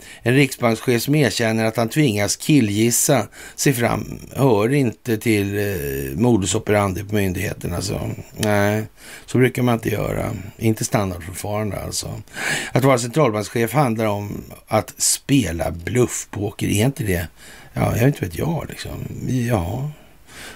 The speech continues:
Kan det vara så alltså? Mm. Förtroende alltså. E-, eller som Alan Blinder, tidigare vicechef på amerikanska Federal Reserve, har sagt:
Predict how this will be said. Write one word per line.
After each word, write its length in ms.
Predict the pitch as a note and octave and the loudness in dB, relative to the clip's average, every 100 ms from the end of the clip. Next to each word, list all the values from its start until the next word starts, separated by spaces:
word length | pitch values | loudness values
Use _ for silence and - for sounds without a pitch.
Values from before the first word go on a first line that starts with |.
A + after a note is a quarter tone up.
| - - - | -14 -12 -4
Kan 140 | - | 0
det 60 | A#2+ | 0
vara 240 | G#2 D3+ | 0 0
så 240 | F#3 - - | 0 -4 -8
alltså? 280 | - - A2 B2 C#3 | -10 -10 -10 -10 -4
Mm. 500 | G#2 F2+ F2 F2+ G#2+ - | -2 0 -2 -8 -10 -4
Förtroende 640 | C#3+ - A2 E3+ G3+ D#3+ | 0 4 4 4 0 -2
alltså. 420 | - - - B2 C3 - - - - | -2 -6 -6 -8 -10 -14 -12 -8 0
E-, 240 | B2 C#3 | 4 6
eller 120 | D3 | 6
som 200 | C#3 C#3+ | 4 4
Alan 580 | C3 B2+ C3 C3 B2+ A#2 | 4 4 4 2 0 -2
Blinder, 680 | A#2 B2+ C3+ D#3+ F3 E3 B2+ | 2 4 6 4 4 2 0
tidigare 500 | A2 D3 A2+ C#3+ D#3 | 2 2 4 2 4
vicechef 640 | D#3 A#2 A2 - A2+ G#2+ | 4 2 0 0 0 0
på 100 | - | 0
amerikanska 580 | G#2+ A2+ A#2 B2+ A#2+ C3+ | 2 2 2 2 2 0
Federal 360 | C3 B2 A2 G#2+ | 2 2 4 2
Reserve, 480 | G#2+ C#3+ D#3 C3+ A2+ | 2 2 4 4 4
har 100 | G#2 | 2
sagt: 400 | G#2 G2+ - | -2 -6 -12